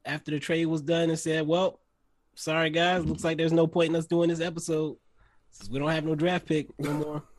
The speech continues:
Speaker 1: Uh, and that was how I found out about the trade. That was literally,
Speaker 2: Wait,
Speaker 1: I was
Speaker 2: that's
Speaker 1: like,
Speaker 2: how you found out?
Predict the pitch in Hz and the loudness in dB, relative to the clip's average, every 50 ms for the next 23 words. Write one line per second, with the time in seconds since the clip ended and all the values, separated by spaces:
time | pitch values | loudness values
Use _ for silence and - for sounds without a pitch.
0 | - - - - - - - - - - - - - - - 123 131 131 123 127 | -20 -18 -18 -16 -16 -18 -16 -16 -16 -16 -18 -20 -18 -12 -10 -8 -6 -4 -4 -2
1 | 131 147 160 175 175 208 180 175 175 175 190 185 185 185 180 180 170 180 165 156 | 0 2 2 2 4 4 4 2 2 2 0 0 2 2 2 2 0 0 -2 -2
2 | 156 - 196 196 196 156 113 - _ _ _ _ _ _ _ _ _ _ _ _ | -2 0 0 0 0 -2 -4 -6 _ _ _ _ _ _ _ _ _ _ _ _
3 | _ _ _ _ _ _ _ _ _ _ _ - 90 131 147 147 147 139 143 156 | _ _ _ _ _ _ _ _ _ _ _ -12 -10 -8 -6 -6 -4 -2 0 0
4 | 170 170 170 170 165 170 165 165 165 160 165 160 - 127 135 135 135 - 151 143 | 2 4 4 4 4 2 2 2 0 -2 -2 -2 -2 -4 -4 -6 -8 -8 -8 -6
5 | 143 147 156 165 170 - | -6 -6 -8 -10 -10 -12